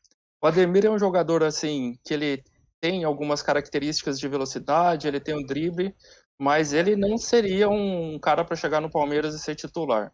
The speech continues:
né? Eu vi alguns jogos do América Mineiro no ano passado, na Série B,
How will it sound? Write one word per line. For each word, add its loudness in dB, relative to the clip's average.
né? -8
Eu -6
vi -2
alguns 2
jogos 2
do 2
América 2
Mineiro 0
no -2
ano -2
passado, 0
na -6
Série 0
B, -2